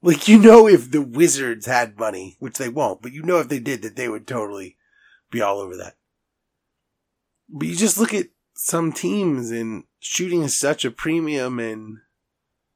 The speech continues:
he may not quite get it, but I think it's gonna be way closer than anyone thinks.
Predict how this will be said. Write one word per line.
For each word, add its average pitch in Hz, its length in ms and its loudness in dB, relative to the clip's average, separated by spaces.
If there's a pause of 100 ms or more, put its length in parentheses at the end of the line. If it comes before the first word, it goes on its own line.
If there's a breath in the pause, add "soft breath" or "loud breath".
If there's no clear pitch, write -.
(160)
he 185 140 -10
may 226 120 4
not 226 200 0
quite 185 320 -6
get 156 180 -2
it, 143 220 -2
but - 120 -12
I 123 100 -8
think - 180 -16
it's 185 100 -14
gonna 190 140 -12
be 165 100 -10
way 117 260 -6
closer 107 520 -12
than 92 200 -16
anyone 92 300 -14
thinks. - 480 -20